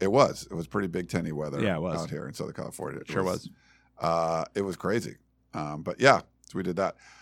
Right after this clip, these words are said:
Speaker 1: Uh, let's get to some questions. I think our first one is Coach B,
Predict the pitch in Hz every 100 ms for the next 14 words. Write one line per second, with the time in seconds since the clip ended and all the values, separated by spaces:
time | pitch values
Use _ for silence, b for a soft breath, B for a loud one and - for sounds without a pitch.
0 | b b _ 123 131 131 139 151 - -
1 | 156 - 147 139 139 - 110 - - -
2 | 123 156 - - - - 73 71 92 131
3 | 165 180 - - - - - 110 - 170
4 | 175 - - _ _ - - _ - -
5 | - 104 147 147 - 123 123 113 - -
6 | 120 - - - 107 175 294